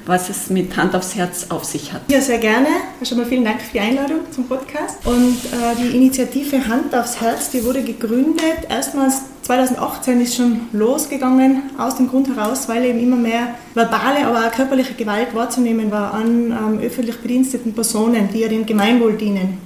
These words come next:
Speaker 2: Und da haben wir dann jetzt, ja, fast zwei Jahre eine ganz intensive Bestandsaufnahme gemacht, auch, also wirklich mit, äh, Menschen gesprochen, wir haben Interviews geführt,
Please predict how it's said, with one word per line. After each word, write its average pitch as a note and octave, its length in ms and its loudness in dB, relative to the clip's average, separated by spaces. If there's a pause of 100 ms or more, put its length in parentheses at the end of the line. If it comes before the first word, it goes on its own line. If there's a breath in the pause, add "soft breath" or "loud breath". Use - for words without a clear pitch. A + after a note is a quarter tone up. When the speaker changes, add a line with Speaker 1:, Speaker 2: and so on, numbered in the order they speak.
(160)
Speaker 2:
Und G#3+ 240 0
da B3 320 4
haben B3+ 140 6
wir A#3+ 100 4
dann A#3+ 220 4
jetzt, - 460 2
ja, B3 360 -2
fast - 440 -6
zwei A#3+ 160 0
Jahre C#4 340 4
eine A3+ 220 0
ganz B3 180 2
intensive C4+ 480 2
Bestandsaufnahme A3 920 -2
gemacht, G#3+ 440 -4
auch, B3+ 300 -2
also A#3+ 200 -4
wirklich B3 360 -4
mit, A#3 260 -2
äh, A3 320 -2
Menschen A#3+ 380 0
gesprochen, C4 840 4
wir A#3 160 2
haben A#3 160 2
Interviews B3+ 480 2
geführt, C4 480 0